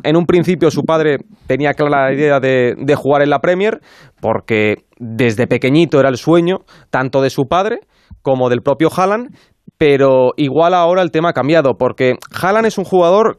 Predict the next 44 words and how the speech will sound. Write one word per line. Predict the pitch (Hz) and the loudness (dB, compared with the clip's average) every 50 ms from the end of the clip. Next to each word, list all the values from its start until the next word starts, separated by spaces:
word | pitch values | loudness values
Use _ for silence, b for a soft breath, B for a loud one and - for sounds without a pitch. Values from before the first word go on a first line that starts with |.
| _ - | _ -2
que | 151 147 151 | 0 0 0
vive | 180 180 202 208 202 | 2 2 2 0 0
por | 202 _ - 190 208 196 | -2 _ 0 0 0 0
y | 196 170 | -2 -2
para | - 175 160 151 | -2 0 0 2
el | 151 135 | 0 0
fútbol, | - 180 180 147 120 113 110 107 120 | 0 0 0 0 0 0 0 0 0
no | 139 156 | 0 0
le | 175 185 | 0 0
gustan | 170 175 190 - - 190 | 0 -2 -2 -2 0 0
incluso | 180 156 135 160 170 - 190 | 0 0 0 0 0 0 0
las | 180 160 - | 0 0 0
entrevistas, | 156 147 127 127 131 147 160 143 - - 120 117 101 120 | -2 -2 0 0 0 0 0 0 -2 -2 -4 -2 -2 -2
no | 135 143 | -2 0
le | 160 165 | 0 0
gusta | 156 175 175 - - 156 | 0 -2 -2 -2 -2 -2
hablar, | 139 156 165 160 143 | 0 0 0 0 0
dice | 123 147 139 - 170 156 | -2 -6 -6 -6 -6 -4
que | - 160 151 127 B B B B B B B B _ | -2 0 -2 -2 B B B B B B B B _
todo | 175 185 202 220 | 0 2 2 2
lo | 226 214 | 2 0
que | - 202 | 0 -2
no | 196 190 185 175 | -2 -2 -2 -2
sea, | - - 143 117 104 98 92 B B B B B B - | -2 0 0 0 0 0 -2 B B B B B B -6
eh, | 104 117 - - | -4 -4 -4 -2
entrenar | - 147 151 143 - 156 147 156 175 180 160 123 - - _ | -2 0 0 0 0 -2 -2 0 0 0 -2 -2 -4 -8 _
y | - 139 139 | -8 -6 -6
estar | 120 - - 165 170 | -6 -4 -4 -4 -4
concentrado | - 170 175 160 165 156 147 123 143 135 131 127 | -4 -4 -4 -2 -2 -2 -2 0 0 0 2 0
al | 123 113 | 0 -2
cien | - 156 165 175 | -2 -2 -2 0
por | - 165 135 | 0 -2 -2
cien | - 147 160 185 202 196 b b b b b | -2 0 -2 -2 -2 -4 b b b b b
es | - 131 - | -8 -6 -2
una | - 180 175 165 - | -2 -2 -2 0 0
pérdida | 180 180 165 180 175 165 156 143 | 0 0 0 0 0 0 2 2
de | 127 117 | 0 0
tiempo. | - 120 107 98 92 - - - - | 0 -2 -2 -2 -2 -4 -4 0 0
Él | 175 190 170 | 0 0 0
quiere | - 208 196 180 | 0 0 2 2
ser | - - 202 | 2 0 0
el | 190 175 170 | 0 2 2
número | 175 180 175 160 147 | 2 2 2 2 2
uno, | 127 113 101 95 | 2 0 0 -2